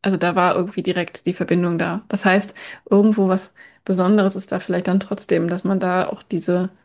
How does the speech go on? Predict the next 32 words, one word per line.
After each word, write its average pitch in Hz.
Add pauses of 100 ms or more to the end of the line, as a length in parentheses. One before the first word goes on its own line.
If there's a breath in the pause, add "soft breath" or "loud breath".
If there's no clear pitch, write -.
diese 202
Verbindung 190
zieht. 202
Und 185
ich -
sehe 196 (680 soft breath)
obwohl 214
die 226
zwei 214 (120)
in 208
vielen 220
Punkten 208
sehr 226
unterschiedlich 196
sind, 196
trotzdem 208
häufig 202
auch 185
irgendwo 190
Elaine 180
in 185 (120)
Heukür. 190 (380 loud breath)
Obwohl 220
ich 233
nicht 240
an 233
Wiedergeburt 214
glaube 196
und 196
auch 190
nicht 202
an, 190